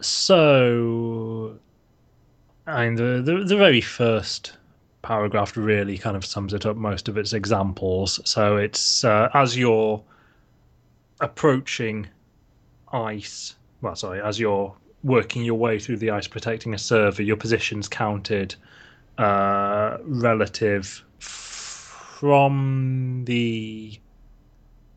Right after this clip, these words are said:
outermost. So, um,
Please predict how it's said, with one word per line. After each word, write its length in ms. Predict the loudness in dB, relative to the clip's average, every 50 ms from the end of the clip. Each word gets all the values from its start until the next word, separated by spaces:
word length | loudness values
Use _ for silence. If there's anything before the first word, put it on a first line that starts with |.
| _ -20 -20 -20 -8 -2
outermost. 1400 | 2 4 4 4 4 2 0 -2 -2 -2 -2 -2 -4 -4 -2 0 0 0 0 -2 -6 -10 -12 -14 -14 -14 -14 -16 -18 -18 _ _ _ -10
So, 680 | -4 0 0 2 2 0 0 -2 -4 -6 -8 -10 -12 -16 _ _ _ _ _ _ _ _ _ _ _ _ _ _ _ _ _ _ _ _ _ _ _ _ _ _ _ _ _ _ -20 -20 _ _ _ _ _ _ _ _ _ 0
um, 720 | 2 2 2 2 2 0 -2 -4 -6 -8 -8 -10 -12 -6